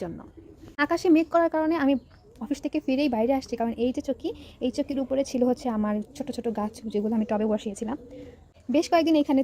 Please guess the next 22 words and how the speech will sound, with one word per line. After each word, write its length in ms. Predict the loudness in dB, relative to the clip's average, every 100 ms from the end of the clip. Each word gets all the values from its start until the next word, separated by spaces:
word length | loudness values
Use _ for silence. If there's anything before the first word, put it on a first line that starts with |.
| 0
ছিল, 140 | 0 0 -2 0
রোদের 260 | 0 2 0 -2 _ -4
আলো 120 | -2 -2
ঠিক 80 | -2
মতো 100 | -6 -6
পাচ্ছিল 240 | -6 -2 0
না 40 | 0
দেখে 140 | 0 -2
আজকে 160 | -2 -2 0
আমি 140 | 0 0 -4 -20 -20 -20 -20 _ _ _ _ -6 2
এই 80 | 6 8
নিচে 220 | 6 4 0
দিয়ে 140 | 0 -2 -6 -20 -20 -20 -20 _ _ _ -20 -20 -2
ট্রের 200 | 4 6 6
মধ্যে 200 | 0 -4
করে 120 | -2 -2
সবগুলা 280 | -4 -4 -4 -4
গাছ 100 | -4 -4
রেখে 140 | -2 -2
গিয়েছিলাম 320 | -2 -4 -6 -8 -12 -20 -20 -6 -4
এইখানে, 280 | -2 -6 -8 -14 -20 -20 -8
ঠিক 120 | -8